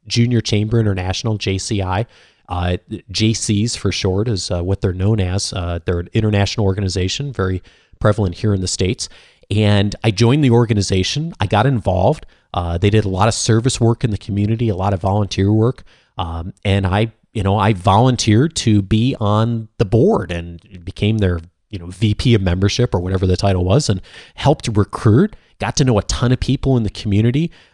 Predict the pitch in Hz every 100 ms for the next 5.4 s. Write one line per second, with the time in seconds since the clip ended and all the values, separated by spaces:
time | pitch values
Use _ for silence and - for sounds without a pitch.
0 | - 87 85 120 131 131 113 107 117 117
1 | 98 87 82 110 - 123 107 95 98 131
2 | 127 120 143 104 120 156 - 110 98 98
3 | 95 95 107 104 123 101 90 87 - 139
4 | 110 117 107 107 107 107 117 101 95 131
5 | - 127 135